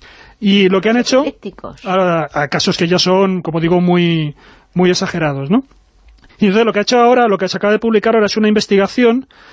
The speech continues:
Speaker 1: que analiza la actividad cerebral de estas personas que tienen realmente medio cerebro. Las imágenes, eh, claro, si podéis imaginar lo que son las neuroimágenes, son espectaculares,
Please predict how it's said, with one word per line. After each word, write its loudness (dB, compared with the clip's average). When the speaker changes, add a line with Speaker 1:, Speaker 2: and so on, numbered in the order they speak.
Speaker 1:
que 0
analiza -2
la -2
actividad 0
cerebral 0
de 0
estas -2
personas -2
que -2
tienen 0
realmente 0
medio 2
cerebro. -2
Las 0
imágenes, 0
eh, -2
claro, 0
si -10
podéis -6
imaginar -2
lo 0
que -2
son -2
las 0
neuroimágenes, 0
son -2
espectaculares, -2